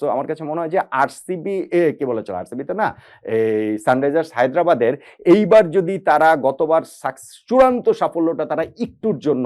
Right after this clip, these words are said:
পায়নি, রানার্স আপ হয়ে তাদের থেমে থাকতে হয়েছে। এইবার যদি তারা সেই চূড়ান্ত সাফল্যটা পায়,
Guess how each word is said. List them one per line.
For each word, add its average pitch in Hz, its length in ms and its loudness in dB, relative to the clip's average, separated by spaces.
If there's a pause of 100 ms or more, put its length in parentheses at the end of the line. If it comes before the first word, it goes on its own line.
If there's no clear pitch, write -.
(160)
পায়নি, 95 460 -2 (520)
রানার্স 139 420 2
আপ - 160 0
হয়ে 123 100 0
তাদের 104 300 -4
থেমে 90 160 -8
থাকতে - 220 -8
হয়েছে। 139 200 -6 (160)
এইবার 190 320 -2
যদি 175 200 -4
তারা 165 200 -2
সেই 208 340 -4
চূড়ান্ত 175 360 -4
সাফল্যটা 110 580 -4 (160)
পায়, 107 420 2